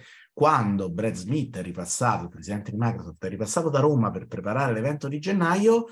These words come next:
eh, lui stesso molto candidamente ci ha detto: "Risultati che aspettavamo non prima del duemilatrenta, ce li abbiamo ora". Ecco,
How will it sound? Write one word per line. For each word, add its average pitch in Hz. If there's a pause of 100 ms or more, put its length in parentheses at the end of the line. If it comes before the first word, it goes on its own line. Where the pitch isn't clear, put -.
(240)
eh, -
lui 196
stesso 190
molto 170
candidamente 143
ci 123
ha 120
detto: 117
"Risultati 117
che 95
aspettavamo 113
non 143
prima 123
del 90
duemilatrenta, 92
ce 82
li 87
abbiamo 71
ora". 64 (540)
Ecco, 120